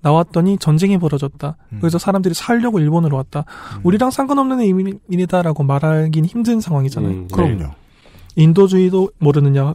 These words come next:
Speaker 1: 유엔 헌장 모르십니까?라는 이야기가 당연히 나오고요. 북쪽이었던 걸 아는데 기술자와 학생은 송환해달라 그래요. 이게 참.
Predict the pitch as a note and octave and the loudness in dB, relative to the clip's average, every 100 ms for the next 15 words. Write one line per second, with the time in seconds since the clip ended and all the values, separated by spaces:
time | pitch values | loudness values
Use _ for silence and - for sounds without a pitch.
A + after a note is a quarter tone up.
0 | - D#3 E3 F3+ D#3+ E3 D#3+ C#3 D3 D#3 | 0 2 4 2 0 0 0 0 0 0
1 | C#3+ D#3 D3 C#3+ D3+ D3 C#3 C#3+ C#3+ D3 | 0 0 -2 -2 -4 -4 -2 -4 -2 0
2 | C#3+ C3+ C3 C#3 F3 - - - - - | 0 0 -2 -4 -4 -8 -20 -20 -20 -18
3 | - - F3 - D4 C#4+ C4+ A3 G3+ E3+ | -16 -12 -14 -2 0 0 -2 -2 0 2
4 | D3 D3 D3 - - F3+ - D4 C#4 B3 | 2 2 -2 -4 -6 -4 4 4 4 2
5 | A#3 A3+ C4 - - B3+ A#3+ A3+ - B3+ | 2 2 0 -4 -2 0 0 -2 -6 0
6 | C4+ B3 E3+ D#3 D3+ C#3+ C#3+ C#3 - D#3 | 2 2 2 2 2 0 0 0 -2 -4
7 | A3 - - | -4 -6 -8